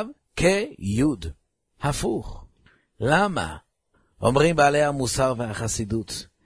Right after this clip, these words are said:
לסמן, לסמל שגם מה שנראה הפוך, גם מה שנראה לא הגיוני, גם מה שנראה כואב, גם מה שנראה לא מקדם ולא מתאים,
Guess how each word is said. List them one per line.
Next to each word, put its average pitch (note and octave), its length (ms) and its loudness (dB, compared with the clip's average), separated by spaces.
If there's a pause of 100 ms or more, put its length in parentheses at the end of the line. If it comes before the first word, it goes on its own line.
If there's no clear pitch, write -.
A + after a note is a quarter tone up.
(200)
לסמן, D3+ 880 2 (540)
לסמל E3+ 1040 2 (260)
שגם C3 580 2
מה C#3+ 120 2
שנראה B2 500 0
הפוך, A#2+ 500 -4 (180)
גם D3+ 240 6
מה E3+ 80 2
שנראה D#3 440 2
לא D3 160 6
הגיוני, C#3+ 600 0 (140)
גם F#3 300 6
מה A#3 140 4
שנראה G#3 540 4
כואב, A#3 480 4 (300)
גם D#3 300 4
מה D#3+ 120 2
שנראה D3 640 2 (500)
לא C#3 540 4
מקדם D#3 960 2
ולא F3 300 4
מתאים, A#3+ 840 0